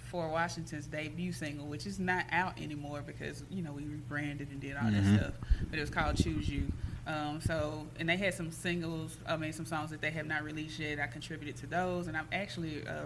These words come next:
Speaker 1: written and recorded some demos that I'm trying to figure out what I wanna do with right now. So.
Speaker 2: That is so dope,
Speaker 1: Yeah.
Speaker 2: man. What type of music did your mom do?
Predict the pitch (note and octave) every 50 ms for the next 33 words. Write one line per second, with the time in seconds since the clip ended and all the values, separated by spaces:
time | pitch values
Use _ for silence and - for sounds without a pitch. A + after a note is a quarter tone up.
0 | D3+ D#3 D#3+ D#3+ D#3 D3+ D3 D3 C#3+ D3 - - D3+ C#3 C#3+ B2 - C#3 C#3+ C#3+
1 | D3+ D3 D3 C#3+ D3 C#3+ C#3+ C#3+ - D3 C#3+ C#3+ C#3+ C#3+ - - - - - -
2 | - - A3+ G3 E3+ - D3+ D3+ D3+ C#3+ D3+ D3+ D3 D3 D3+ D#3 D3+ D3+ D3 D3
3 | D3 - D3+ D3 C#3+ C#3 C3+ - - - - - - - D3 C#3 - - E2 D#2
4 | D2+ - - - - - - - - - - - - F3+ F3+ F3 F3 D#3+ - -
5 | - C#3+ D#3 D#3+ D#3+ D3+ - - - F3+ F#3+ F#3+ D#3+ - - A#2+ A#2+ B2 C3 C#3
6 | C#3+ C#3+ - - - - - - - - - - - - - C3 D#3+ D#3+ - F3
7 | D#3+ D3+ C#3+ D3 D#3 D#3 D3 C#3+ C#3 C3+ C3 B2+ C3 B2+ C3+ C#3+ C#3+ C#3 B2+ A#2+
8 | A2+ G#2